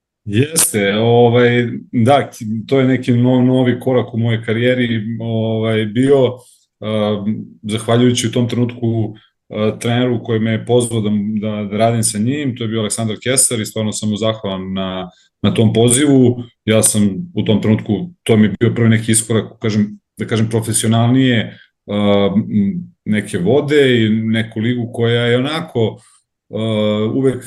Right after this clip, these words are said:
gledana s nekim, onako malo,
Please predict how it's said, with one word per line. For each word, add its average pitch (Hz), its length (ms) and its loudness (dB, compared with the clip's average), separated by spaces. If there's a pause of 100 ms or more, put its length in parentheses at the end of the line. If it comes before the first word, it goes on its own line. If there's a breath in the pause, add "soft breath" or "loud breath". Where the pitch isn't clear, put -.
(220)
gledana 131 380 0
s 120 120 0
nekim, 120 600 -2 (380 loud breath)
onako 113 520 -2
malo, 107 480 -2